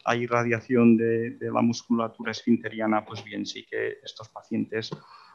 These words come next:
al final, pues, eh, comentarán, pues, grados distintos de, de incompetencia esfinteriana, que en, en, realmente en, en ninguna ocasión requiere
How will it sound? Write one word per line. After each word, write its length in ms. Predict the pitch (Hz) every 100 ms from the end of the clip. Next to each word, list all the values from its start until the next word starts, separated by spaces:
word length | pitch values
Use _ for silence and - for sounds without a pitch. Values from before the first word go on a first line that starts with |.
| -
al 140 | 113
final, 600 | 113 113 107 107 110 110 -
pues, 400 | 110 113 110 -
eh, 180 | 113 110
comentarán, 720 | 107 107 104 104 104 104 101
pues, 160 | 110 113
grados 460 | 110 110 110 -
distintos 720 | - - - 117 117 107 104
de, 240 | 104 101 -
de 200 | - 110
incompetencia 800 | 107 - - 101 104 98 - 98
esfinteriana, 720 | - 98 - - 285 - - - - - - - - _
que 320 | 139 135 139
en, 200 | - 131 -
en, 600 | 127 123 120 123 120 -
realmente 760 | 131 131 131 127 143 143 -
en, 420 | 135 127 123 120 -
en 180 | 131 120
ninguna 400 | 123 131 143 123
ocasión 680 | - 117 - 131 131 131
requiere 1000 | 123 120 - 127 123 120 123 127 - -